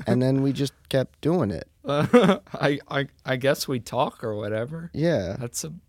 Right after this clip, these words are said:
Speaker 2: that's about it. I'm
Speaker 1: Get
Speaker 2: a person who needs very specific questions.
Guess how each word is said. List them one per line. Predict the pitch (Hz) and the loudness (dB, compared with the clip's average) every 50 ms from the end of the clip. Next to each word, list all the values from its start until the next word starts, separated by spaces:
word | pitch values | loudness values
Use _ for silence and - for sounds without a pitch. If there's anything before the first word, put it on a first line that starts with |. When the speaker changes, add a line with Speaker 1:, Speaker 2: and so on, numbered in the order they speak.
| _ - - | _ -16 -12
Speaker 2:
that's | - - 135 143 - | -8 -6 -6 -8 -8
about | - 180 143 139 143 135 | -8 -6 -4 -2 0 0
it. | 147 165 160 151 - - - _ _ - - _ - - _ - - - _ _ _ _ _ - - - - - _ - | 2 2 2 0 -2 -4 -8 _ _ -20 -14 _ -14 -14 _ -20 -20 -20 _ _ _ _ _ -20 -20 -20 -20 -14 _ 2
I'm | 135 160 185 202 | 4 4 6 6
Speaker 1:
Get | 202 | 4
Speaker 2:
a | 208 | 4
person | 202 - 214 196 196 - - 185 175 | 2 2 0 0 0 0 -2 -2 -2
who | 170 160 | -2 -2
needs | 156 151 156 147 139 | 0 -2 -2 -2 -4
very | 143 - 135 127 127 123 120 | -4 -2 -2 0 0 0 -2
specific | - - - 127 120 - - 127 113 - - - - | -6 -8 -8 -8 -6 -6 -6 -6 -8 -10 -12 -16 -14
questions. | - - 107 98 - - - - 101 - - - - - | -10 -10 -8 -8 -10 -12 -14 -16 -16 -18 -18 -20 -20 -20